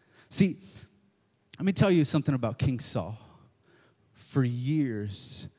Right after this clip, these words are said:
he had been paranoid, and he had been scared of God taking his kingdom from him. And so when he heard about this man named David, who had slain Goliath, and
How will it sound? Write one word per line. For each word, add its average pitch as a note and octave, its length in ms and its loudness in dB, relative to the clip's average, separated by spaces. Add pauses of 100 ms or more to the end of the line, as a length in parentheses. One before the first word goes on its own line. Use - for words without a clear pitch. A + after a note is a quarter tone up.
(240)
he C#3+ 120 -2
had A#2 120 0
been F#2 140 -2
paranoid, D3+ 920 -2 (400)
and C3 100 0
he B2+ 80 4
had A#2 140 -2
been G#2 160 -2
scared C#3 840 -4 (260)
of G#2 220 -4
God B2+ 360 -2
taking B2+ 440 -2
his F#2+ 200 -2
kingdom A#2+ 460 -2
from - 280 -12
him. G#2 220 -12 (1040)
And C3+ 120 2
so F3 180 6
when D#3+ 180 8
he D#3+ 100 6
heard E3+ 280 8
about C3+ 300 2
this - 320 0 (440)
man D3 320 4
named A#2 380 2
David, G#2+ 680 2 (1000)
who D3+ 60 10
had D3+ 100 10
slain D#3+ 340 2
Goliath, C3+ 960 2
and A#2 160 2